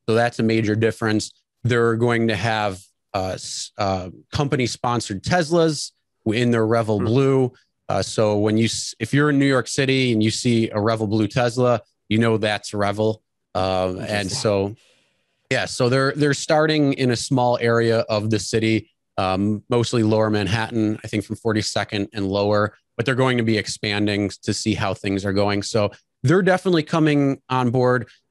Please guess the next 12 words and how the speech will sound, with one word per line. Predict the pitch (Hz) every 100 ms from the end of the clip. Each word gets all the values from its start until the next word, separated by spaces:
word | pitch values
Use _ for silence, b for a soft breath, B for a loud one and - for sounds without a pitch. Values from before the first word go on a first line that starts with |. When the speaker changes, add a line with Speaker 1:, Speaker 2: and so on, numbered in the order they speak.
| -
Speaker 1:
You |
know, | 107
companies | 104 139 127 123
like | 110 104 -
Alto | 120 - 117 113 113 107 b -
and | 98 98
a | 98
few | - 117 117
others | 110 107 107 104 - -
are | 101 101
also | 120 110 -
trying | 104 - 107 101